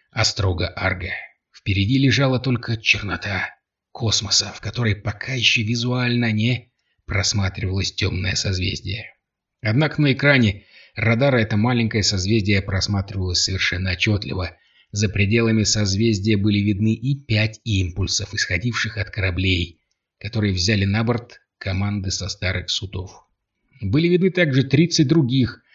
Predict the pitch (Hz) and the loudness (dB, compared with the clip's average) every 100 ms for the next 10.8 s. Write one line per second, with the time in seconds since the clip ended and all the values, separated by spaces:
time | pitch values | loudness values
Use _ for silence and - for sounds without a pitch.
0 | - - 117 123 113 107 - 104 - 98 | -20 -6 0 0 2 2 2 -2 -2 0
1 | 123 131 120 120 110 113 - 113 - - | 0 2 2 4 2 2 0 -4 -4 -2
2 | 104 101 101 107 131 - 120 - - 104 | 0 0 0 -2 0 2 2 0 -2 -4
3 | 98 107 - 104 95 95 92 107 95 - | -4 -4 -4 -2 -2 -2 -2 -2 -4 -6
4 | - - - 110 98 95 117 113 107 113 | -16 -16 -2 0 2 2 0 0 -2 -2
5 | - 90 92 92 - - _ - 104 101 | 0 -2 -2 -4 -8 -16 _ -8 0 0
6 | 92 - 95 92 90 82 - - _ _ | 0 -4 -4 -2 -2 -4 -8 -18 _ _
7 | _ _ _ _ _ - - 113 120 - | _ _ _ _ _ -6 2 4 6 6
8 | 131 139 139 160 151 - 120 113 131 127 | 6 6 4 0 0 0 -2 -2 0 0
9 | 113 101 131 120 - 113 107 - 98 90 | 2 0 0 -2 -2 -4 -2 0 0 -2
10 | - 95 85 92 90 92 - | -2 -2 0 0 0 -4 -6